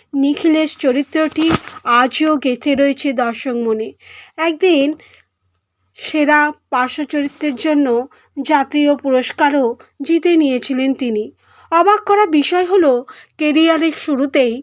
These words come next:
সত্যজিৎ রায়ের মতো একজন কিংবদন্তি পরিচালকের সাথে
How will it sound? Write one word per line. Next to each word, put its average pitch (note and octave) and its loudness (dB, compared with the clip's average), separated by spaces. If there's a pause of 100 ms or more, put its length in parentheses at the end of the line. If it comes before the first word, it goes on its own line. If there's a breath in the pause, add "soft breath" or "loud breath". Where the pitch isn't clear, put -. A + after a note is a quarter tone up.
(180 soft breath)
সত্যজিৎ D4+ -4
রায়ের C4 2
মতো C#4+ 0
একজন B3+ 0 (300 loud breath)
কিংবদন্তি D4+ 2
পরিচালকের C#4 -2
সাথে C#4 -4